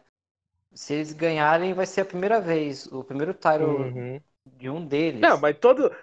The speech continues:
Speaker 2: todos os torneios, ah, não, só o Gabriel, o Gabriel S C A já tinha um title. É, tá, tá certo.
Speaker 1: É, só que, tipo, o, alguns deles estão há bastante tempo na empresa já. O Benoit, o Will, o próprio Will Ospreay, o X
Speaker 2: O
Speaker 1: único
Speaker 2: Ita
Speaker 1: mais ou
Speaker 2: Miller.
Speaker 1: menos, né?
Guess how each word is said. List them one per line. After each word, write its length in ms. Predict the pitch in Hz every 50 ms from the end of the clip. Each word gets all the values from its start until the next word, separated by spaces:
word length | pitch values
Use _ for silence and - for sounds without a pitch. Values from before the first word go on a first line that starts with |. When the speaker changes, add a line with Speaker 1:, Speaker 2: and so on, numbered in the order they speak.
| - _
Speaker 2:
todos 260 | 220 233 254 349 285
os 80 | 311 311
torneios, 480 | - 262 220 214 202 208 208 196 185 180
ah, 160 | - 202 190
não, 200 | 185 185 175 160 151 135
só 120 | - 160
o 40 | 165
Gabriel, 240 | 175 170 165 165 -
o 80 | 135 131
Gabriel 280 | 131 127 131 135 135
S 100 | 135 131
C 80 | - 131
A 60 | 131
já 140 | 131 135 135 135 _ _
tinha 160 | - - 135
um 60 | 127
title. 260 | 131 - 120 123 127 - -
É, 160 | - 117 123 - _
tá, 120 | 123 127
tá 220 | - _ _ - -
certo. 120 | - -
Speaker 1:
É, 280 | 127 127 117 107 107 101
só 180 | - - - 143
que, 360 | 139 - 190 180 180 175 170
tipo, 960 | - - - 180 180 - - 175 175 170 165 160 151 143 131 123 117 - - _ _ _ _ _ _ _ _ _ _ _ _
o, 640 | - 143 143 139 135 135 131 127 123 117 117 117 82
alguns 380 | 80 120 127 123 165 185 185 156
deles 160 | 170 190 196
estão 160 | - 214 226
há 40 | 226
bastante 640 | 214 214 - - - - - 208 240 247 240 -
tempo 300 | - - 160 151 - 139
na 80 | 127 123
empresa 360 | 123 120 - 120 120 117 107
já. 280 | 104 110 107 107 98 - -
O 340 | 117 117 117 113 110 107
Benoit, 800 | 131 120 117 123 147 175 180 180 180 175 175 165 160 160 156 156 - - - - _ _ - - - - -
o 640 | 131 131 131 131 127 127 123 123 120 123 127 131 135
Will, 200 | 143 151 156 156 156 156
o 100 | - -
próprio 320 | - 143 139 139 147 139
Will 160 | 135 143 151
Ospreay, 680 | 165 185 180 175 175 175 - - 160 160 156 156 156 - _ _ _ _ _ _
o 280 | 143 147 147 151 151
X 200 | 151 - 190 185
Speaker 2:
O 80 | 185 -
Speaker 1:
único 40 | 220
Speaker 2:
Ita 180 | 240 247 247 -
Speaker 1:
mais 160 | - 254 262
ou 80 | 254 247
Speaker 2:
Miller. 160 | 233 208 175
Speaker 1:
menos, 240 | 160 143 123 113 117
né? 200 | 117 120 127